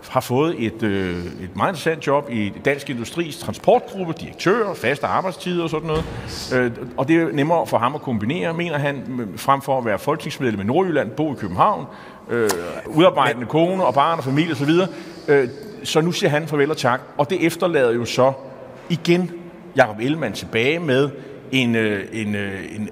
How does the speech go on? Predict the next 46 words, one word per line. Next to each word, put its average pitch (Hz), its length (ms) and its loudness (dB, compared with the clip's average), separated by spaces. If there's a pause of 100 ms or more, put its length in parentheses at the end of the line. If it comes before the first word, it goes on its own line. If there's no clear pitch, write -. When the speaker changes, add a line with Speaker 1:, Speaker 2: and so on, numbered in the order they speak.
(120)
Speaker 1:
en 107 160 -6
overladt 123 1200 2
folketingsgruppe, 135 920 -2
fordi 127 300 -4
jeg, 135 160 6
jeg 123 80 -6
kan 110 100 -10
slet 139 100 -2
ikke 143 80 -4
følge 151 180 -2
med. 117 120 2 (360)
Er 123 80 2
det 110 140 -4
den 110 160 -2
ottende, 175 380 2
niende 165 320 0
eller 127 140 2
den 110 100 -2
tiende, 165 400 -4
der 131 120 4
har 113 120 0
forladt 117 220 0
Speaker 2:
Det 156 60 8
er 151 40 8
i - 20 6
Speaker 1:
ham 139 80 2
Speaker 2:
hvert 190 140 6
Speaker 1:
nu? 139 60 -4
Speaker 2:
fald, 196 220 2
for 175 140 2
at 151 120 2
gøre 143 180 2
det 127 120 0
enkelt, 175 360 -6
det 143 140 4
er 123 40 2
alle 156 280 0
stemmeslugerne. 127 840 2 (160)
Speaker 1:
Mm. 101 60 -4 (160)
Speaker 2:
Fordi 123 260 2
nu 160 220 4
er 135 240 6 (120)
Lars 110 360 2
Løkke, 170 380 4 (520)
Inger 117 240 4
Støjberg, 143 580 2